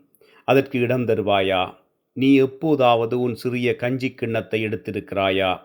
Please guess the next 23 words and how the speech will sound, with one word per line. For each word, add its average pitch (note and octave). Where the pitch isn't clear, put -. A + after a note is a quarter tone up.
என்றார் F#2+
கவிஞர். F#2
குழந்தை A#2+
வெளிப்படையாகவே G#2
"ஓம்" A2+
என்று F#2+
சொன்னது. F#2
"கதிரவன் D#3
மறைந்த C3
பின் C3+
அடிக்கடி B2
எடுப்பேன். F#2+
ஒளியும் B2+
அழகும் A#2
எல்லா C3
இடமும் A2+
நிறைந்திருக்கும் A2+
போது G#2
என் A2+
சிறிய C3
கிண்ணத்தை A2+
அடிக்கடி G#2+
எடுப்பேன். F#2+